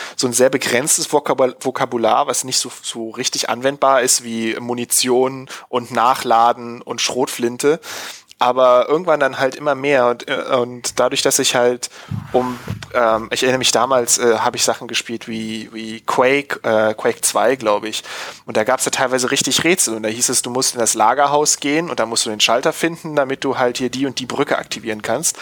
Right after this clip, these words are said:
Aber es war halt alles auf Englisch. Und wenn ich halt in diesem Spiel weiterkommen wollte, musste ich verstehen, was dieser englische Text macht. Und das hat mich dann dazu gezwungen, dass ich sowas wie, äh, Englisch dadurch gelernt habe, so nebenbei, weil ich halt, ich hatte, ich habe ja Quake nicht gespielt, um Englisch zu lernen, aber,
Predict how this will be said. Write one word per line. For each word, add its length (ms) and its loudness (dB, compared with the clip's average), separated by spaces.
Aber 100 2
es 100 0
war 80 0
halt 140 0
alles 260 2
auf 160 -2
Englisch. 500 0
Und 340 -4
wenn 140 2
ich 160 2
halt 160 0
in 80 -8
diesem 160 -4
Spiel 300 -2
weiterkommen 580 0
wollte, 460 -2
musste 340 0
ich 140 0
verstehen, 580 0
was 120 2
dieser 220 0
englische 280 -4
Text 360 -2
macht. 220 -4
Und 80 -10
das 100 0
hat 100 -2
mich 100 -4
dann 140 -2
dazu 220 -2
gezwungen, 380 -4
dass 160 -2
ich 60 -4
sowas 260 -2
wie, 80 -4
äh, 460 0
Englisch 340 0
dadurch 560 0
gelernt 520 0
habe, 220 2
so 120 -4
nebenbei, 560 0
weil 100 0
ich 160 -4
halt, 220 -4
ich 140 0
hatte, 260 0
ich 80 0
habe 160 0
ja 80 4
Quake 320 0
nicht 140 -2
gespielt, 420 -4
um 420 -10
Englisch 360 -2
zu 100 -2
lernen, 300 -6
aber, 480 -4